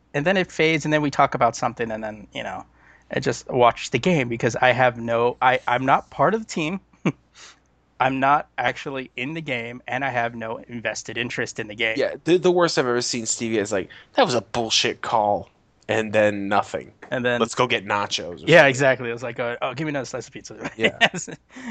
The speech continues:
Speaker 2: And that's, that's okay. I mean, you should be, if you're, if you're enjoying something, you're enjoying the drama of it as well. And I think that's the big competitive aspect of humanity and why sports are even a thing, you know, but to act like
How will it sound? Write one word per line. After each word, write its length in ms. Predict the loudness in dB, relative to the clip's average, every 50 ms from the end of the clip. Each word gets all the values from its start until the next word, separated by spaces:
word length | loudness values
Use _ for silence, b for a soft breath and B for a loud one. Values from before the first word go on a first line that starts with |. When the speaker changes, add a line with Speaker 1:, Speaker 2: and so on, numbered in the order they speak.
| -10 -6
Speaker 2:
And 100 | B 0
that's, 220 | 2 2 0 0 0
that's 240 | -2 -2 -2 -2 -6
okay. 340 | -10 -6 -2 -2 -2 0
I 40 | -2
mean, 200 | -4 -6 -8 -8
you 100 | -6 -4
should 280 | -4 -4 -4 -4 -8 -10
be, 420 | -8 -6 -6 -6 -8 -12 -16 -18 _ _ _ _ _ _ _ _ _ _ _ _ _ _ _ _ -4
if 160 | -4 -2 -2
you're, 140 | -4 -2 -2
if 140 | -4 -6
you're 180 | -4 -6 -6 -6
enjoying 540 | -6 -8 -4 -4 -4 -2 -2 -4 -4 -6 -8
something, 340 | -8 -8 -8 -8 -8 -10 -10
you're 120 | -8 -8
enjoying 320 | -6 -6 -4 -4 -4 -6 -6
the 60 | -8
drama 420 | -8 -6 -4 -4 -4 -4 -4 -4
of 160 | -6 -6 -8 -10
it 100 | -12 -12
as 140 | -12 -12
well. 380 | -6 -6 -4 -4 -4 -8 -10 _ _ b b b b b b b b -2
And 100 | 0 0
I 100 | 0 -2
think 220 | -2 -2 -4 0
that's 220 | 0 0 0 0
the 80 | -4 -4
big 340 | -4 -2 -4 -4 -4 -6 -8
competitive 640 | -10 -8 -4 2 4 4 4 4 0 -2 -2 2 4
aspect 580 | 4 4 4 2 -2 -4 -6 -6 -6 -6 -8
of 100 | -14 -14 -10
humanity 580 | -8 -4 0 2 2 2 2 0 -2 -4 -4
and 160 | -4 -4 -2
why 140 | 0 0 0
sports 480 | 0 -2 -6 -4 -2 -4 -2 -2 -4 -4
are 100 | -4 -4
even 240 | -6 -6 -6 -6 -6
a 80 | -6
thing, 520 | -6 -6 -4 -2 -2 -2 -2 -8 -14 -20 -20 B B B B B B B B
you 100 | -4 -2
know, 160 | -2 -2 -4
but 420 | -4 0 2 4 4 4 2 -2 -8 B B B B B B -6
to 200 | -2 0 2 2 2
act 340 | 2 0 0 -2 -6 -6
like 480 | -4 -4 -2 -4 -6 -8 -12 -18 -20 _